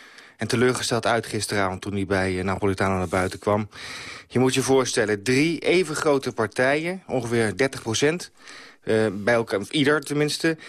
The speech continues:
En niemand wil met niemand regeren. Bersani wilde graag met Grillo, hè, dat, dat is de partij, eh, die het dichtst bij zijn ideeën stond. Althans, dat dacht hij. Maar Grillo zei, "Nee, dat doen we niet." Nou,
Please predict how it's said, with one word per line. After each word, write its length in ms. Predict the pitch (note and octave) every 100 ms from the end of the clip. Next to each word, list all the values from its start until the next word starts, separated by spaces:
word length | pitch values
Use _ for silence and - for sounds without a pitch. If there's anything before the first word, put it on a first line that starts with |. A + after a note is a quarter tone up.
| - -
En 340 | C#3+ C#3 C3+
niemand 420 | D3+ F3+ D#3+ C#3+
wil 220 | B2 D3+
met 280 | C#3 C3 -
niemand 560 | A2+ C3+ D#3 C#3+ B2+ - F#2+
regeren. 600 | A#2 A2 A#2 G2+ E2+ E2+
Bersani 540 | A#2 - D#3 D#3+ C3+
wilde 260 | C3+ C3 A#2+
graag 320 | C#3+ C#3+ A#2+
met 140 | G#2+
Grillo, 520 | G2 B2+ C3+ D3 F3 G#3+ - -
hè, 160 | - D#3
dat, 220 | B2 -
dat 180 | A2 -
is 120 | G#2+
de 80 | G#2
partij, 420 | A#2 - A2+ G2 - - - -
eh, 160 | A2+ A2
die 360 | A#2+ A2+ F#2
het 100 | G#2
dichtst 220 | C3 C3 G#2+
bij 180 | G#2+
zijn 260 | G#2+ C3 A#2
ideeën 340 | G#2+ A2+ C3
stond. 220 | D#3 F3+ E3
Althans, 220 | - A#2
dat 120 | G#2
dacht 200 | A2 -
hij. 180 | A#2 C#3+
Maar 140 | D3
Grillo 240 | B2+ C3+ A#2+
zei, 260 | A2+ G2+ - -
"Nee, 320 | B2 E3+ D#3+
dat 120 | A#2
doen 120 | A#2
we 60 | C3+
niet." 260 | F3+ - - - - - - - - _ -
Nou, 200 | F3